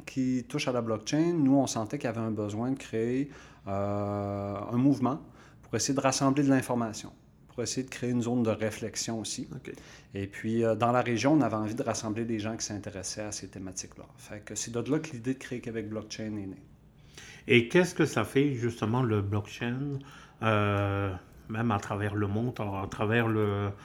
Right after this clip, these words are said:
Speaker 2: le Canada, le, le Québec ?
Speaker 1: Ben,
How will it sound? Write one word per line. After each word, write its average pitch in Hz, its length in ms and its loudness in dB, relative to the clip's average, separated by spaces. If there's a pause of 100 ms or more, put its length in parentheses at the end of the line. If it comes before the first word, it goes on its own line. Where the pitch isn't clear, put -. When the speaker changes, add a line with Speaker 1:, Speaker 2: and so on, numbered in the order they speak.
(200)
Speaker 2:
le 104 120 -4
Canada, 123 540 2
le, 107 380 2
le 101 140 -2
Québec ? 110 600 -4 (680)
Speaker 1:
Ben, 135 180 4